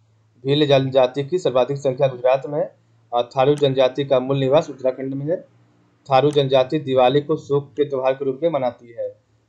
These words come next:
तो यहाँ पर important point यहाँ पर है क्या? तो थारू जनजाति जो कि उत्तराखंड का जो निवासी है, वो शोक के त्यौहार के रूप में दिवाली को मनाता है। धौला-, धौलाधर श्रेणी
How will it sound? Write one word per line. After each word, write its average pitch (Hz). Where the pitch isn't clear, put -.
तो 120
यहाँ 131
पर 139
important 135
point 139
यहाँ 139
पर 143
है 156
क्या? 151
तो 120
थारू 135
जनजाति 135
जो 147
कि 131
उत्तराखंड 135
का 139
जो 131
निवासी 131
है, 143
वो 156
शोक 143
के 147
त्यौहार 131
के 135
रूप 135
में 202
दिवाली 127
को 170
मनाता 127
है। 110
धौला-, 143
धौलाधर 147
श्रेणी 127